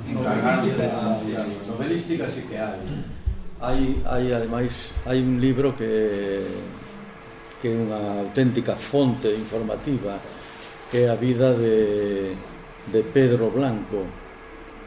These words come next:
Speaker 2: Eh, Pedro Blanco era, foi un oficial da Marina Española en Cuba e, e meteuse a, a trata e, bueno, pues, eh, convertiuse en un mongo,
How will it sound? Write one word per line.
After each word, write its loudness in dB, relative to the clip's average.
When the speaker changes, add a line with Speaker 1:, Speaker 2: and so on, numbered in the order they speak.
Speaker 2:
Eh, -2
Pedro 4
Blanco 4
era, 4
foi 0
un 0
oficial 2
da 2
Marina -2
Española -2
en -8
Cuba 0
e, -4
e -6
meteuse 0
a, 0
a 0
trata 0
e, -6
bueno, -4
pues, -10
eh, -4
convertiuse 2
en 4
un 4
mongo, 6